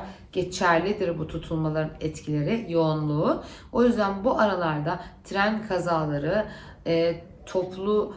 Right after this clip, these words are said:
araç kazaları, bu yanmalar, araç yangınları, bir anda araç yangınları ya da toplu taşıma, işte ne bileyim tramvaylar, trenler, bu tür mekanik arıza yapabilecek,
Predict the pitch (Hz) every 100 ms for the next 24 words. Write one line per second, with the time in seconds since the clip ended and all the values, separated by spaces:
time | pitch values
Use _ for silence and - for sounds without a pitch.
0 | - - 175 202 - - 180 165 160 160
1 | 160 160 190 233 - - - - 226 220
2 | 185 190 196 196 202 196 185 190 190 185
3 | 208 - - 190 185 170 175 170 160 151
4 | 156 - - - 214 220 196 190 180 185
5 | - 175 165 156 165 208 226 - 190 190
6 | 226 233 214 - 196 185 165 - - -
7 | - - - 202 202 196 196 196 190 -
8 | - - - - 196 196 196 196 190 185
9 | 185 180 180 - 196 190 190 190 180 185
10 | 190 220 - 214 196 - - - - 185
11 | 185 202 196 220 - - - - - 180
12 | 180 190 226 226 220 196 190 170 156 156
13 | -